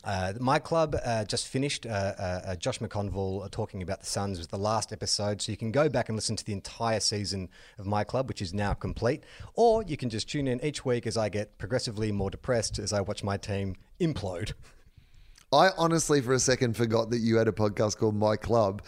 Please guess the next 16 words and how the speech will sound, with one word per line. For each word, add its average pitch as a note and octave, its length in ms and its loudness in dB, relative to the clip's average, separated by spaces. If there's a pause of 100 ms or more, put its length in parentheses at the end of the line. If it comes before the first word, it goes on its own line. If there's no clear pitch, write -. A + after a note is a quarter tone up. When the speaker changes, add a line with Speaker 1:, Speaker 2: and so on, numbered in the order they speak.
(120)
Speaker 1:
<laughs> - 160 -2
Speaker 2:
And B2 260 4
when C3 140 4
you C3+ 140 6
just C#3 220 4
went, A#2+ 360 2
"My C3+ 240 6
club B2 340 4
just B2 240 2
finished," B2+ 440 4
I B2+ 40 4
was A2+ 120 4
like, B2 180 4
"Well, C#3 140 6
that B3 180 4
is B2 300 4